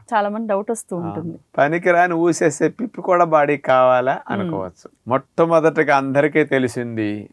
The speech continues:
Speaker 2: ఏదో పీచు పదార్థాలు ఎక్కువ తింటే అవి ప్రేగుల్లో అరగి లోపలికి వెళ్ళలేవు కాబట్టి ప్రేగుల్లో మిగిలిపోతే మిగిలిన పీచులన్నీ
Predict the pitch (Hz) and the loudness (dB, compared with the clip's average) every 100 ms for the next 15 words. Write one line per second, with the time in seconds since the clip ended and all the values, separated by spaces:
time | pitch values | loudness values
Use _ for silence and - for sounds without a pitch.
0 | _ 107 156 165 175 175 170 165 156 156 | _ -4 -4 0 -2 -2 0 2 4 2
1 | 139 143 143 139 147 143 139 135 180 185 | 2 2 2 -2 -4 -2 -2 -2 0 0
2 | - 139 131 135 139 143 143 147 - 120 | 0 -4 0 0 2 2 2 0 2 2
3 | 120 135 151 - 123 123 139 127 120 131 | 2 2 -2 -2 0 2 2 2 2 4
4 | 139 139 135 139 151 175 170 139 139 143 | 2 2 2 2 2 -2 -2 0 2 2
5 | 135 117 120 139 135 143 135 180 160 127 | 2 0 0 0 2 0 0 -2 -2 -2
6 | 127 143 151 143 123 135 135 - 135 139 | -2 0 0 -2 -4 -6 -8 -2 -2 -2
7 | 180 | -6